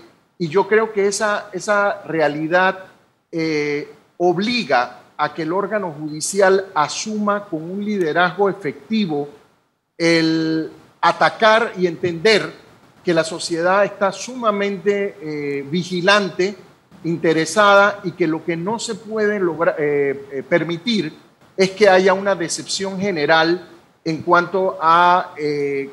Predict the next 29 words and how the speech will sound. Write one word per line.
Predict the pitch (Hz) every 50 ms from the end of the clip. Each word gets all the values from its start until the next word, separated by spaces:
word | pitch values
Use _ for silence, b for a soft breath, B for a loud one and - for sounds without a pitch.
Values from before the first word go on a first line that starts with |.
| - -
que | 160
estamos | 151 143 - 170 156 165 180 175
en | 165 151
un | 151 151
país | 147 - 170 160 160 165 175 170 - 185
en | 170 160
el | 139 127 117
que | 123 139
la | 135 135 131 131 131 127
justicia | - 139 131 131 - 160 151 - - 175 165
no | 165 160 165 165 170 170 170 170 - _ _ _ _ _
funciona, | - 170 170 - - 202 202 190 190 185 180 180 180 180 175 - - - - _ _ -
en | 147 151 139
que | - 156 135
cada | - 175 175 175 180 180 175
día | 170 180 185 185 185 185 180 180 180
se | 180 - - 143 143
crea | - 180 175 180 175 170
más | 165 160 175 175 170
la | 180 175
sensación | 160 - 160 147 143 - 147 135 - 180 175 175
de | 170 180
impunidad. | 165 - 165 151 143 147 151 151 156 214 214 185 185 185 - - - _ _ _ _ _ _ _ _
Eh, | - 160 160 156 160 160 - -
creo | - 208 214 226 233 220 214
que | - 202
de | 185 175
alguna | 160 165 175 208 220 220 214
forma, | 214 - 214 214 208 196 202 208 202 202 202